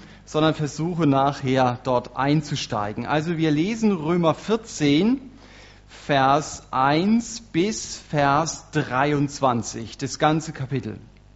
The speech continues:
Den Schwachen im Glauben aber nehmt auf,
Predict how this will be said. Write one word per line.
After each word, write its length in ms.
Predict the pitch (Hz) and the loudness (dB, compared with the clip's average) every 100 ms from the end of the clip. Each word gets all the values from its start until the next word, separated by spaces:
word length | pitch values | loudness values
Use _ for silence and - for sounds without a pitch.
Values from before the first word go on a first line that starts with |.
| - - - - - - - - - - - - - | -20 -20 -20 -20 -20 -20 -20 -20 -20 -20 -20 -20 -2
Den 220 | 170 180 185 | 4 6 4
Schwachen 520 | - 185 254 269 240 | 4 4 4 2 2
im 140 | 226 | 2
Glauben 580 | 208 175 180 196 147 131 | 2 0 2 2 2 0
aber 440 | - 123 143 175 | 0 0 2 2
nehmt 480 | 180 160 175 190 - | 4 4 4 2 0
auf, 580 | 151 151 113 - - - | 0 0 -2 -8 -20 -20